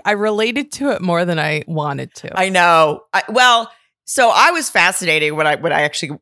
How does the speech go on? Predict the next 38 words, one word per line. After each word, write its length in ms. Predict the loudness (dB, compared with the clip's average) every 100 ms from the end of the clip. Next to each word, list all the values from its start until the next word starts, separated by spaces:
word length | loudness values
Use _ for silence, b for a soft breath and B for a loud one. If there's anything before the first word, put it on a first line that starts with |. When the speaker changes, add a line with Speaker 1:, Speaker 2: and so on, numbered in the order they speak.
| -12
Speaker 2:
tuned 300 | -6 -4 -2
in 200 | -2 -4
to 180 | -4 -4
listen. 360 | -4 -2 -4
So 200 | -2 0
it 100 | 0
came 260 | -2 -2 -2
from 140 | -2
this 220 | -2 -2 -2
New 140 | -4
Zealand 360 | -2 -2 -2 -2
morning 420 | -2 -2 -4 -2
radio 340 | -2 0 -2
show, 400 | 0 0 2 0 b b b _
and 380 | -2 0 0 -2
the 100 | -4
host 320 | -2 -4 -4
created 360 | -6 -4 -2 -4
girl 220 | -2 0
math 240 | 0 -2 -2
segments 560 | -4 -4 -4 -8 -8
to 100 | -8
help 260 | -4 -4 -4
female 300 | -8 -6 -4
listeners 420 | -6 -6 -8 -6
justify 460 | -6 -8 -8 -8 -8
pricey 460 | -4 -2 -2 -6
purchases 640 | -6 -6 -6 -8 -6 -8 -6
like 180 | -8 -8 _ _ _
expensive 500 | -14 -10 -6 -6 -8
dresses 520 | -4 -2 -2 -4 -6 -8
to 120 | -10
Taylor 280 | -6 -6 -6
Swift 300 | -8 -10 -10
tickets, 400 | -8 -8 -10 -8
whatever. 300 | -8 -8 -12 B B B -8
So 360 | -2 0 0 -6 _ _ _ _ _ -2
there's 340 | 0 0 -2